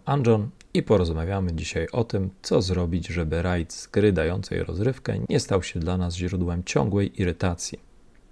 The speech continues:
Niedawno mogliście zobaczyć na kanale The Cruxa film o podobnej treści, link do niego znajdziecie w przypiętym komentarzu, ale ten temat jest na tyle ważny, że postanowiłem poruszyć go i tutaj.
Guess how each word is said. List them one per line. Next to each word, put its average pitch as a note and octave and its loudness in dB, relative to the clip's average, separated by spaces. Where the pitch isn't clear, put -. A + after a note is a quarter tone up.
Niedawno C#3+ 4
mogliście F#2+ 0
zobaczyć G2 0
na F#2 0
kanale F#2 2
The D#2 0
Cruxa - -2
film G2+ 2
o F2+ -4
podobnej F2 2
treści, F2 -2
link G#2+ 6
do F#2 4
niego F#2+ 0
znajdziecie F2+ 0
w - -14
przypiętym F2+ 0
komentarzu, E2+ 0
ale C#3+ 6
ten G#2+ 4
temat A2+ 0
jest F#2+ 0
na F2 0
tyle C3+ 8
ważny, G2 2
że A#2+ 4
postanowiłem G2 0
poruszyć F#2+ 0
go G2 2
i F#2 0
tutaj. - 0